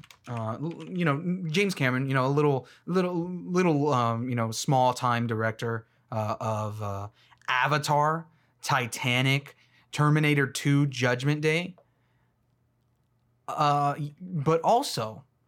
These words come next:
um, which, by the way, if you ha-, have you guys, if you haven't heard already,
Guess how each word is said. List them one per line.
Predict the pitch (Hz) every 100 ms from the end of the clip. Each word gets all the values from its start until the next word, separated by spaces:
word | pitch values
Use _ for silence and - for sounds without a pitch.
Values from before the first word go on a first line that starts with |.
| _ - - _ _
um, | 135 135 151
which, | 151 139
by | 156
the | 160
way, | 147 127 123
if | 123
you | 131 139
ha-, | 139
have | 131 127 135
you | 127
guys, | 131 135
if | 135 139 135 135
you | 143
haven't | 143 139 127
heard | 127
already, | 120 120 123 123